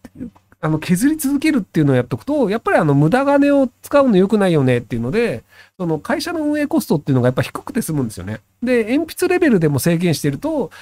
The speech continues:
やっぱりじゃあその飲み会とかってこれ会社で出せるわけないよねとか、じゃあキャバ嬢を秘書として雇うとかありえないよね、みたいなのがあって、割とその本当に細かいところもチェックしてコストを下げようとしてる会社っていうのは、やっぱりそのお金が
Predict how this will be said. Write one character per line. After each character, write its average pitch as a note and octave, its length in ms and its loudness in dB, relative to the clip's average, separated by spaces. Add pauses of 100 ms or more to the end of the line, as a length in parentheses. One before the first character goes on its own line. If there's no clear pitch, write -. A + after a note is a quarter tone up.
や B3+ 80 -6
っ B3+ 40 -12
ぱ F#4 100 -4
り C#4+ 60 -2
じ B3+ 100 2
ゃ - 20 2
あ F#3+ 60 0
そ E3+ 100 -2
の D3 140 2
飲 D#3 180 4
み A#3 140 2
会 C4+ 220 2
と C#4+ 100 -4
か A3+ 80 0
っ F3 40 -2
て - 120 -4
こ - 100 -2
れ G3 60 0
会 - 240 0
社 A3+ 100 0
で A3 60 2
出 G3+ 120 2
せ A#3 120 0
る A3 60 0
わ D#3 60 2
け D3 60 -4
な C#3 140 0
い - 20 0
よ A#2+ 80 -2
ね A2 160 -2
と A2+ 80 -8
か、 - 300 -2 (180)
じ C4 80 -4
ゃ A#3 40 2
あ - 20 -10
キ - 100 -12
ャ D#3 100 -4
バ C4+ 140 0
嬢 C#4+ 160 -2
を D#3+ 60 0
秘 - 80 -4
書 G3+ 100 0
と E3 100 0
し - 60 -2
て B2+ 80 0
雇 A#2+ 200 2
う C3 40 0
と B2+ 80 -4
か - 140 -6
あ C3+ 80 0
り F#3 80 6
え C4 80 4
な C#4+ 100 4
い C#3+ 40 0
よ G#2+ 100 -2
ね、 G#2+ 180 -6
み B2+ 80 -4
た B2+ 80 -2
い - 40 -2
な G#2 40 -4
の G#2+ 60 -8
が G#2 80 -10
あ - 0 -
っ G#2+ 40 -16
て、 A3+ 340 -8 (260)
割 C#4+ 120 -4
と E4 100 -8
そ D4+ 100 -2
の D4+ 80 0
本 E4+ 240 -2
当 F4 120 -2
に E4+ 100 0
細 E4 260 0
か F4 100 0
い D#4+ 60 0
と C#4+ 80 -2
こ A#3+ 100 0
ろ A3 60 2
も F#3+ 100 0
チ G#3+ 120 -4
ェ - 20 -
ッ - 20 -20
ク F#3+ 140 -6
し - 80 -8
て C#4+ 160 -2
コ F3+ 180 -6
ス - 60 -10
ト A#3 100 -4
を G3+ 60 0
下 G#3 120 0
げ G#3+ 100 0
よ G#3+ 80 4
う G#3 40 -6
と E3 80 -4
し - 60 -4
て D3+ 80 2
る C#3+ 80 2
会 C#3 160 2
社 C#3 80 0
っ B2+ 40 0
て D3+ 140 -4
い - 20 0
う D3 40 -2
の F#3+ 60 0
は、 D4+ 260 2 (160)
や D4 80 -10
っ - 20 -8
ぱ F#4+ 80 -4
り D4 60 -2
そ G#3 80 -4
の C#3+ 320 0
お F3+ 60 0
金 F4+ 280 -2
が D#4 160 0